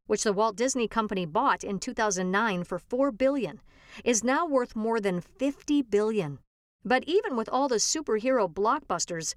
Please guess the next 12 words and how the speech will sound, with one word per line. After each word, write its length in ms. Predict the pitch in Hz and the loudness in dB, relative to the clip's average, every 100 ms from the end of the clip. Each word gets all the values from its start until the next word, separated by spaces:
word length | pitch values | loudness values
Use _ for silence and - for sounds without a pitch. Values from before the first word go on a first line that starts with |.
| - - - | -12 -18 0
movies 360 | 240 403 403 | 2 4 2
account 320 | 277 240 262 - | 0 -4 -4 -2
for 100 | 208 | -2
just 240 | 208 - | -2 -2
eleven 460 | 220 214 226 285 311 | 0 2 0 -2 -6
percent 480 | 269 254 - 294 247 | -4 -2 0 0 -2
of 120 | 170 | 0
Disney's 380 | 185 185 233 254 | -2 0 -2 -2
total 280 | 196 185 202 | -2 0 2
revenue. 420 | 240 262 196 156 _ _ | 0 0 -2 -6 _ _
Television 460 | - 233 240 247 240 | -2 0 0 -2 -2
networks, 560 | 240 233 240 233 - | -2 0 -2 -2 -4